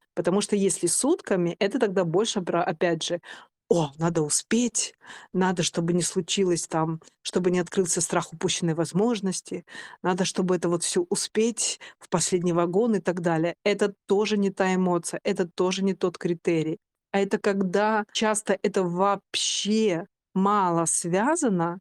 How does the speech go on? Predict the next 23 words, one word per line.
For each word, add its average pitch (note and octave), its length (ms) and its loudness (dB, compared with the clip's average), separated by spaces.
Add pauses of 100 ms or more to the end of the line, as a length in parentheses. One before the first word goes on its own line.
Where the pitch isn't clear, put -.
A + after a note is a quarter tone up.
(120)
с - 140 -6
непосредственно G3+ 840 0
прямой G3 300 2
работой F#3 400 2
твоей, D#3+ 360 -2
да? E3+ 220 -2 (240)
А F3+ 120 2
это G3 260 2
связано F#3+ 640 0
больше F#3+ 580 0
с G3 460 0
расширением G3 1000 2
твоего F3 380 0
мышления. E3+ 640 0 (160)
Когда F#3 260 0
встречается G3 600 -2
информация F#3+ 760 -2
абсолютно A3 640 0
случайно, G3+ 800 -2
когда F#3+ 400 0
она F#3 220 2
тебя F3 580 0 (140)
торкает, G3 580 2